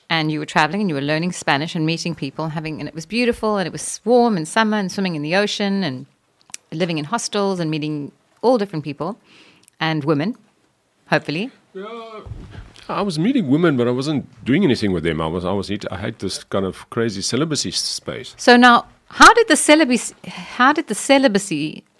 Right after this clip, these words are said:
Speaker 1: grab you and take hold of you after having come out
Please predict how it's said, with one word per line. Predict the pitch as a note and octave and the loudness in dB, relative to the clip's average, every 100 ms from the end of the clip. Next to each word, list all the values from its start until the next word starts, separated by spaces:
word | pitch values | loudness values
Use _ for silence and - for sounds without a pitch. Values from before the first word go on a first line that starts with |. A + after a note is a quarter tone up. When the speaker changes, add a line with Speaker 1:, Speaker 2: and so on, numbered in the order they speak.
| _ _ _ | _ _ _
Speaker 1:
grab | E3 G#3 A#3+ B3+ | 0 4 6 4
you | E3+ - - A3 - _ G3 | 2 -4 -8 -12 -18 _ -2
and | |
take | G#3 G#3 | 2 0
hold | - C#4 D#4+ | 6 6 8
of | C4 | 6
you | D#3 C3+ - F3+ - - - | 2 -2 -4 -10 -20 -20 0
after | A3 - G#3 | 0 2 -2
having | - A3+ A3 G#3 | 2 2 2 -2
come | - C4 A#3+ A3 | 2 2 4 4
out | A#3 C4 | 4 4